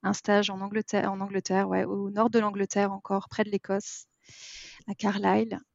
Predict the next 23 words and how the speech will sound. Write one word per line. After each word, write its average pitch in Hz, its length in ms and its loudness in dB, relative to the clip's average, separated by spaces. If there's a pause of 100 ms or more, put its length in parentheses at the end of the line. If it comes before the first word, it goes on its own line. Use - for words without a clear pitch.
(200)
Et, 202 180 2
euh, 190 320 -2 (560)
et 208 100 4
donc, 208 200 -4
on 208 60 2
est 190 120 4
parti, 196 480 0
euh, 185 240 -2 (800)
on 202 80 -4
est 190 100 0
parti 180 300 0
là-bas 196 280 6
et 208 40 6
ça 170 140 0
nous 190 180 -4
a 190 280 2
sauvés. 202 440 -2 (640)
Ouais, 185 240 -2
ça - 160 -12
nous 196 180 -8
a 196 60 0
vraiment 196 300 -4
sauvés. 196 400 -8